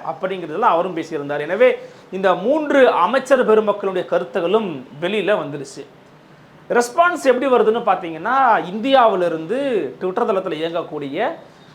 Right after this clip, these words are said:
அஹ், மோடியினுடைய ஃபோட்டோக்களை பகிர்ந்து என்ன பண்றாங்கன்னா,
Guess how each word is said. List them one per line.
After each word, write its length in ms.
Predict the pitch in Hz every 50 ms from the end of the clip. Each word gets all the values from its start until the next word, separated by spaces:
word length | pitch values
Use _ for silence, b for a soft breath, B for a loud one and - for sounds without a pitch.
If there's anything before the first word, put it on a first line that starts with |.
| B B
அஹ், 160 | - 262 262 240 220 247
மோடியினுடைய 560 | 262 285 294 294 285 262 247 226 220 202 196 -
ஃபோட்டோக்களை 540 | 208 220 - - 233 220 - 202 185 180 170 -
பகிர்ந்து 380 | 180 175 175 190 202 190 196 196
என்ன 160 | 165 175 196
பண்றாங்கன்னா, 760 | 196 190 175 156 160 156 151 147 143 143 160 220 254 277